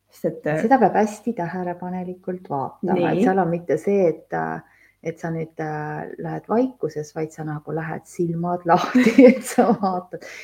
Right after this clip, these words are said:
Speaker 2: Sest ta, noh, tõesti, kui neid oksiseid seal ümber ei
Speaker 1: Mhm.
Speaker 2: ole, et siis teda, noh, teda ei näe.
Speaker 1: Jah, sa neid tustid,
Speaker 2: Mhm.
Speaker 1: osja tuust ei näe,
Speaker 2: Jah,
Speaker 1: neid
Speaker 2: neid ei
Speaker 1: tunne
Speaker 2: näe,
Speaker 1: ära.
Speaker 2: et sealt
Speaker 1: Ma olen
Speaker 2: tõmbab.
Speaker 1: käinud ja otsinud nii palju, sest ma olen kuulnud, et ta on,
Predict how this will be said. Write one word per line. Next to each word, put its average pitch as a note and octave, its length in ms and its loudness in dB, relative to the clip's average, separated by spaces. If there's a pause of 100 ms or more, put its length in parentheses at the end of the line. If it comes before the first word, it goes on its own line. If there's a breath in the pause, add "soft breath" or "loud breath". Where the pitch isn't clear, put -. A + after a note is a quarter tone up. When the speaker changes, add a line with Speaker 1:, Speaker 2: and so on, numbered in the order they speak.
(160 loud breath)
Speaker 2:
Sest - 160 0
ta, G3 160 2
noh, G3+ 100 2
tõesti, A3 360 4
kui D#3+ 100 0
neid D#3 240 -2
oksiseid D3+ 680 0
seal D#3+ 140 -6
ümber D#3 340 -4
ei D3+ 80 -6
Speaker 1:
Mhm. - 60 0
Speaker 2:
ole, E3 160 2 (160)
et - 100 -18
siis - 260 -20
teda, D3+ 280 -14 (720)
noh, D#3 160 -20
teda D3+ 260 -20
ei D#3 100 -20
näe. D#3+ 260 -20 (140)
Speaker 1:
Jah, F#3+ 200 -2
sa G3 80 -2
neid E3 180 0
tustid, - 400 -4
Speaker 2:
Mhm. - 560 -10
Speaker 1:
osja F#3 220 2
tuust F#3+ 320 -4
ei E3+ 100 -2
näe, F#3 140 -4
Speaker 2:
Jah, - 80 0
Speaker 1:
neid D#3 100 -2
Speaker 2:
neid G3 120 4
ei F#3+ 40 4
Speaker 1:
tunne F#3+ 220 2
Speaker 2:
näe, F#3+ 80 0
Speaker 1:
ära. F3+ 200 -2
Speaker 2:
et F#3 60 -12
sealt F3 240 -8
Speaker 1:
Ma F#3 60 0
olen F#3+ 160 2
Speaker 2:
tõmbab. - 20 -2
Speaker 1:
käinud G#3+ 360 4
ja G3 60 0
otsinud F#3 380 -8
nii G3 120 -4
palju, F#3 240 0
sest F3+ 120 -8
ma F3+ 120 0
olen F3+ 100 -4
kuulnud, G3+ 260 0
et D#3+ 140 -6
ta F3 100 0
on, E3 240 -2